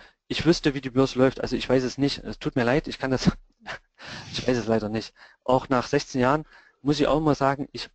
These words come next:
ich kann's euch nicht sagen. Aber, äh, klar ist, wenn jetzt der Markt hier nach unten durchfällt, dann könnte man sagen, da hätte ich mal einen Short Trade gemacht, aber es wär, wär für mich jetzt hier nicht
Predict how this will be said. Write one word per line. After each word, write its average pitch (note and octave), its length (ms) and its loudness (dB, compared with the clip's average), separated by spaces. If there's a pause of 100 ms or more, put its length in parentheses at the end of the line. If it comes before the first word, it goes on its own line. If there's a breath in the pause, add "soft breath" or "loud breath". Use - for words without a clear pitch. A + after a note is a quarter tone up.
(140)
ich - 100 -14
kann's - 260 -4
euch B2+ 260 -2
nicht C3+ 200 -6
sagen. A2 320 -4 (360 loud breath)
Aber, C3+ 360 2 (380 loud breath)
äh, B2 420 2 (540)
klar E3+ 240 2
ist, F3+ 200 0
wenn E3+ 100 4
jetzt F3+ 140 2
der D#3 80 4
Markt D#3 180 0
hier E3 80 4
nach C#3+ 60 4
unten C#3 120 0
durchfällt, E3+ 340 2
dann C#3 60 0
könnte C3+ 180 -2
man B2 80 6
sagen, B2+ 220 0
da A#2+ 60 -4
hätte A#2 140 -6
ich - 100 -12
mal A#2 80 -2
einen A2 60 -4
Short - 200 -6
Trade A#2 160 -6
gemacht, B2 320 -8
aber A#2 180 2
es - 180 -2
wär, B2 340 2
wär C3+ 160 0
für - 120 -8
mich C3+ 120 -2
jetzt - 160 -4
hier C3 100 -6
nicht B2 180 -4